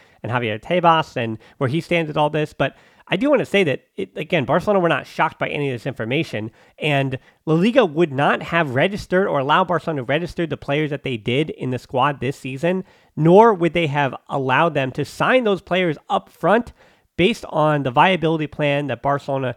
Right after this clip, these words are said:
set forth. Now, I said last season, the huge hits, and I said this on Tuesday's show as well, the huge hits that Barcelona took by missing out in the Champions League, that was real money, that somehow La Liga almost gave them a bone and said, "All right, of course, you're Barcelona.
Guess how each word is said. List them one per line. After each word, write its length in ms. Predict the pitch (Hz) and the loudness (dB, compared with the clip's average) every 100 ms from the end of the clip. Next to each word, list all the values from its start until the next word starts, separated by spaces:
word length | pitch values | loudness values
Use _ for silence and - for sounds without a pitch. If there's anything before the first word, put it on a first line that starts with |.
| _ | _
set 300 | - 147 - | -6 -6 -4
forth. 340 | - - - _ _ _ | -8 -12 -14 _ _ _
Now, 120 | 160 | -2
I 40 | 165 | 0
said 200 | 160 123 | -2 -4
last 340 | 120 180 247 | -2 -2 -2
season, 480 | - 285 156 131 123 | -4 -4 0 -2 -2
the 60 | 143 | -6
huge 380 | - 202 240 202 | -4 0 0 0
hits, 300 | 143 175 - | -2 -2 -4
and 60 | |
I 40 | 113 | -6
said 220 | - 139 | -4 -6
this 200 | 151 - - | -6 -8 -6
on 220 | 139 131 - | -4 -6 -10
Tuesday's 420 | - 135 151 143 | -8 -6 -4 -4
show 160 | 151 | -4
as 140 | 156 185 | -4 0
well, 280 | 185 98 - - _ | 0 0 -6 -20 _
the 80 | 156 | -8
huge 280 | - 240 214 | -2 -2 -2
hits 160 | 202 180 | -4 -4
that 60 | |
Barcelona 380 | 147 147 156 127 | -2 -2 -2 -6
took 260 | - 151 - _ - | -4 -6 -6 _ -2
by 160 | 131 | 0
missing 340 | 139 156 - 143 | 2 -2 -2 -4
out 80 | 147 | -4
in 80 | |
the 60 | 123 | -6
Champions 400 | - 139 180 175 | -4 -4 -2 -2
League, 80 | 170 | 0
that 160 | 190 | 2
was 120 | 226 139 | 2 2
real 200 | 170 202 | 4 4
money, 360 | 185 196 - _ _ _ - | 4 2 -4 _ _ _ 0
that 240 | 151 165 | 2 2
somehow 380 | - 196 226 254 | 2 4 4 2
La 120 | 247 | 2
Liga 440 | 151 196 190 117 120 _ - | 4 4 4 2 0 _ -2
almost 340 | 180 143 120 | 2 2 0
gave 260 | 139 190 180 | -2 -2 0
them 160 | 185 | 0
a 40 | 143 | 2
bone 320 | 135 233 180 | 4 4 4
and 120 | - | -2
said, 180 | 139 117 | -6 -6
"All 140 | 131 | -2
right, 240 | 165 143 - | -2 -2 -6
of 140 | 135 | -6
course, 300 | - 214 123 | 2 2 2
you're 100 | 160 | -2
Barcelona. 540 | 147 139 160 185 139 | -2 -2 0 0 0